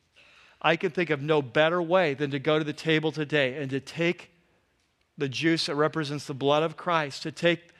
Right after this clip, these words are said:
the bread that represents his body, and, and to ask Jesus to be your ransom, to come into your life, to forgive you, to give you the gift of his spirit, to surrender to his leadership as your true king, to come home,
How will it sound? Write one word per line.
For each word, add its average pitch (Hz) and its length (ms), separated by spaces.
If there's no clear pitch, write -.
the 156 80
bread 156 240
that 151 60
represents 151 540
his 139 140
body, 147 480
and, 151 240
and 156 200
to - 260
ask 170 420
Jesus 135 720
to - 100
be 143 180
your 147 180
ransom, 165 460
to - 100
come 151 200
into 151 220
your 180 140
life, 175 440
to 165 100
forgive 156 560
you, 135 220
to 156 100
give 156 180
you 160 60
the 151 80
gift 165 240
of 180 80
his 185 100
spirit, 143 500
to 156 140
surrender 165 580
to 190 120
his 185 280
leadership 185 460
as 127 100
your 143 100
true 170 260
king, 156 320
to 123 60
come 160 220
home, 160 300